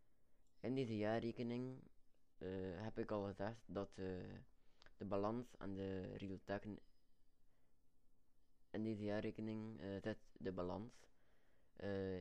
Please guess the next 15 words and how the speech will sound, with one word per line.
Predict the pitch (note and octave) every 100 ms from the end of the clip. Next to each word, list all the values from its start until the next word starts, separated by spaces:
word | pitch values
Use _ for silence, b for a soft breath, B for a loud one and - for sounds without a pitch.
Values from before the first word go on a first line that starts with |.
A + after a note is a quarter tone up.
| -
hierin | - A#2 A#2 A2+ G#2+ G#2 G2+ F#2+
zitten | - G2+ G#2
de | F#2+ F#2+ F#2
bezittingen | F#2 G2+ G#2+ G#2+ G#2 G2 F#2+
of | F#2+ F#2+
de | F#2 F2
activa, | - G2 - G#2+ A#2 C#3+ - b b b b b b b b
eh, | - G#2 G#2 F2+
en | - G2+
ook | A2+ A#2+
de | A2+
schulden | G#2 B2+ A#2+ A#2 A#2
of | F#2+
passief-, | - G2+ F#2 F2+ - -
passiva. | - G#2 - F#2+ F#2+